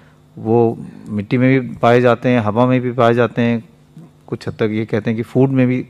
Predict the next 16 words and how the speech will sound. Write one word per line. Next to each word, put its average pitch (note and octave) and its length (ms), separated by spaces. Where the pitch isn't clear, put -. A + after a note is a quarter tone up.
पाए A2 200
जाते A2 280
हैं। D3 160
लेकिन D#3+ 220
ये E3+ 80
फंगस D3+ 340
जो D#3 140
है F3 160
लो C3+ 240
विरुलेंस B2 500
है, G2+ 100
usually B2+ 580
इन्फेक्शन C3 460
नहीं C3+ 220
करता - 320
है। - 60